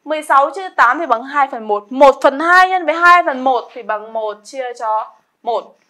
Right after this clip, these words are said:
Với một chia cho một thì chúng ta sẽ suy ra được công thức của oxit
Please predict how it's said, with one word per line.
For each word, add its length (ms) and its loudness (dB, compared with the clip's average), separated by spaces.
Với 180 -4
một 340 2
chia 100 -14
cho 120 -6
một 260 0
thì 80 -6
chúng 80 -14
ta 140 -2
sẽ 220 -10
suy 240 -10
ra 160 4
được 120 -6
công 200 -2
thức 140 -2
của 400 6
oxit 320 -2